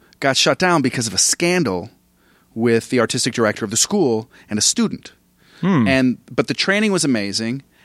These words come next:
Speaker 1: and it wasn't like there was a culture of, of crime happening in the school.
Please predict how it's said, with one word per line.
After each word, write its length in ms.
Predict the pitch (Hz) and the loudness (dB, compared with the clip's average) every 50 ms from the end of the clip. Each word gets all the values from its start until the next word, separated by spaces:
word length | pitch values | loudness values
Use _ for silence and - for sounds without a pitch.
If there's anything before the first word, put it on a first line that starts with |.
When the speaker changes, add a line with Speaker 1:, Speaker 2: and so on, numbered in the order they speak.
| _ _ _ _ | _ _ _ _
Speaker 1:
and 400 | 131 127 127 127 127 127 120 95 - | 0 0 2 2 2 0 0 -2 -4
it 140 | - 147 - | -4 -4 0
wasn't 320 | 131 156 170 170 196 170 | 2 0 0 2 -2 -2
like 320 | 143 139 135 135 123 - - | 0 2 2 0 0 -2 -2
there 140 | - 120 | -2 -2
was 100 | 113 110 | 0 -2
a 60 | 113 110 | -4 -6
culture 600 | - - - 139 131 131 123 - - 131 120 113 | -6 -6 -2 0 0 0 0 -2 -2 0 2 2
of, 460 | 110 110 107 104 101 - - - - _ _ _ _ _ _ _ _ _ _ _ | 2 2 0 -4 -8 -12 -18 -20 -20 _ _ _ _ _ _ _ _ _ _ _
of 260 | - 117 107 98 - - | -2 -2 -2 -2 -4 -8
crime 680 | - - 165 147 143 143 131 120 117 113 117 117 - - _ _ _ _ _ _ _ | -2 0 0 2 2 2 2 2 2 0 0 -2 -4 -12 _ _ _ _ _ _ _
happening 720 | - - 147 143 139 - - 127 120 117 113 113 113 113 - - | -6 -2 0 0 0 0 0 -2 0 0 0 0 0 0 -2 -2
in 180 | 156 135 120 | 0 0 0
the 80 | 113 107 | 0 0
school. 720 | - - - - 240 254 214 170 156 151 147 147 143 - | -2 -4 -4 -4 0 0 2 2 2 2 0 0 -2 -4